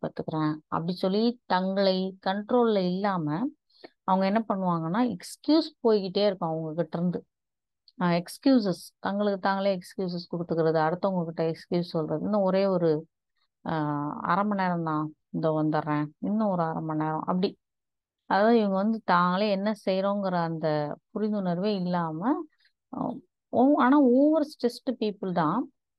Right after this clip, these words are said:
இவங்களுக்கு அதுல எப்படி, ஆம், தாங்க வெளியில வர்றதுங்கிறது தெரியாத மறைக்கிறதுனால அக்ரிமோனி மனிதர்கள், அ, தங்களுடைய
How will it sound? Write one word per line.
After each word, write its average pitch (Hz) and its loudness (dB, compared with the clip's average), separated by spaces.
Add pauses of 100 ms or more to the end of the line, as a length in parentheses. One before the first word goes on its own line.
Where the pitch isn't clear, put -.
(140)
இவங்களுக்கு 208 4
அதுல 185 2
எப்படி, 208 0 (420)
ஆம், 156 -2 (300)
தாங்க 185 0
வெளியில 220 4
வர்றதுங்கிறது 226 2
தெரியாத 233 0
மறைக்கிறதுனால 185 0 (1300)
அக்ரிமோனி 180 0
மனிதர்கள், 165 0 (540)
அ, 170 0
தங்களுடைய 190 0